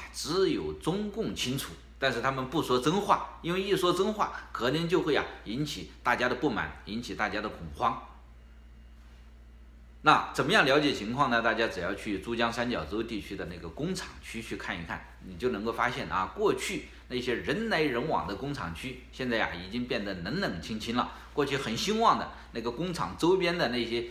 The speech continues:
小商业街，啊，现在大部分的店铺啊、餐馆都已经关门歇业了，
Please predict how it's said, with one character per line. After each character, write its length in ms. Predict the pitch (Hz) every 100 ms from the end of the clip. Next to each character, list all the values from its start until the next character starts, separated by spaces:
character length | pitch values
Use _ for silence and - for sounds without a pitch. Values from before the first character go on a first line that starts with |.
| -
小 240 | - 98
商 240 | 95 165 208
业 160 | 143
街， 460 | 85 147 190 - - -
啊， 100 | - -
现 160 | - 190
在 120 | 180
大 240 | 180 -
部 140 | 190 185
分 120 | 175
的 80 | 160
店 280 | 165 180 135
铺 200 | - 165
啊、 120 | 110
餐 240 | - 180
馆 220 | 143 82 95
都 80 |
已 140 | 127 98
经 180 | 107 120
关 160 | 143
门 160 | 127 113
歇 200 | 127 165
业 220 | 196
了， 80 | 151